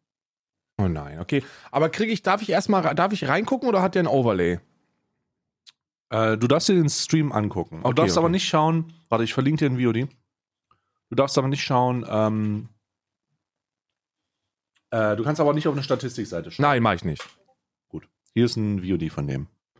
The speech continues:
Speaker 2: Kannst du ein bisschen vorscrollen, ein bisschen zurück.
Speaker 1: Okay, okay, okay. Warte. Ich muss erstmal die Werbung mir rangucken, angucken.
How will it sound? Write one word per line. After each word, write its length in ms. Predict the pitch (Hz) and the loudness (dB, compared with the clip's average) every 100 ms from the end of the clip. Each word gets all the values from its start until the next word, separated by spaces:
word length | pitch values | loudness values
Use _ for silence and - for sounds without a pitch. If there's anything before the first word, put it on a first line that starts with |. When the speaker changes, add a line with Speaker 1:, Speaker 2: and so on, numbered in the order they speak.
| _ - - - - | _ -20 -20 -10 -4
Speaker 2:
Kannst 160 | 113 | 0
du 40 | 104 | 2
ein 20 | |
bisschen 160 | 90 | 2
vorscrollen, 680 | 90 135 131 - 123 120 117 | 2 0 0 2 4 4 4
ein 60 | 113 | 2
bisschen 200 | - 87 | 2 0
zurück. 520 | - 87 87 - - _ - | 2 2 2 -2 -18 _ -6
Speaker 1:
Okay, 240 | 107 98 | -2 0
okay, 220 | 92 92 | 0 -2
okay. 280 | 87 - - - _ _ _ _ _ _ _ | -4 -6 -14 -16 _ _ _ _ _ _ _
Warte. 400 | - 87 - 104 - _ _ _ _ | -6 -6 -6 -10 -16 _ _ _ _
Ich 60 | - | -4
muss 100 | 110 | 0
erstmal 280 | 110 113 101 | 2 2 2
die 100 | 98 | 2
Werbung 300 | 104 101 95 | 2 2 2
mir 120 | 87 | 2
rangucken, 480 | 87 87 87 82 - | 2 0 -2 -2 -2
angucken. 540 | 98 90 78 85 92 | -2 -2 -4 -4 -4